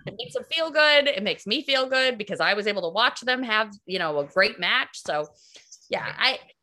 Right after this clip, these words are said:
and we're all so much more connected than people think. Like, we all talk,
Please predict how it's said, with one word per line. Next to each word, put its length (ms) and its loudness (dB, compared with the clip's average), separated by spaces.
and 100 0
we're 200 0
all 100 4
so 240 2
much 200 0
more 140 0
connected 560 -4
than 120 -4
people 300 -12
think. 440 -8
Like, 200 -2
we 220 -4
all 160 0
talk, 480 -6